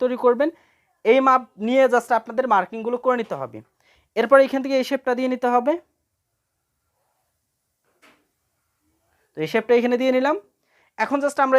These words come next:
এখানে যে কাজটি করবো, এই গলার মাপটা আমি এখানে দেখিয়ে দিচ্ছি। গলাটা আমি কাটিং করবো না, যেহেতু এখানে পিছনের যে পার্টটি আছে বা সামনের যে পার্টটি আছে, এখানে হচ্ছে ছোট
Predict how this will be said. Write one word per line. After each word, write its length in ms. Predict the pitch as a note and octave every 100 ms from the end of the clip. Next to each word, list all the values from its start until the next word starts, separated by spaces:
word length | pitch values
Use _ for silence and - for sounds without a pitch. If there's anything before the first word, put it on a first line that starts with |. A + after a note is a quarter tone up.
| C4
এখানে 180 | C#4 C4+
যে 80 | C4+ C4 -
কাজটি 200 | A#3+ - B3+
করবো, 140 | C4+ C#4+
এই 40 | G#3+
গলার 200 | A#3 B3
মাপটা 180 | A#3 A3+ A3+
আমি 80 | A#3
এখানে 160 | A#3+ A3+
দেখিয়ে 200 | A3+ A3+
দিচ্ছি। 180 | A3+ C4+ A3+
গলাটা 200 | A3+ A3
আমি 100 | A3+ A3
কাটিং 180 | G3+ G#3+
করবো 180 | A#3 A#3 C4+
না, 40 | E4 _ _ _ E3+
যেহেতু 240 | G#3+ A3+ B3
এখানে 200 | B3+ C4+ F4 _ _ -
পিছনের 320 | C4 C4+ C4+ C#4
যে 60 | B3+
পার্টটি 260 | C4 B3+ C4 C4
আছে 120 | D4 B3
বা 60 | A#3 -
সামনের 300 | B3+ A#3+ A#3+
যে 60 | B3 B3
পার্টটি 220 | A#3+ B3 B3
আছে, 120 | B3 C#4
এখানে 160 | A#3+ A#3
হচ্ছে 140 | A#3 -
ছোট 120 | A#3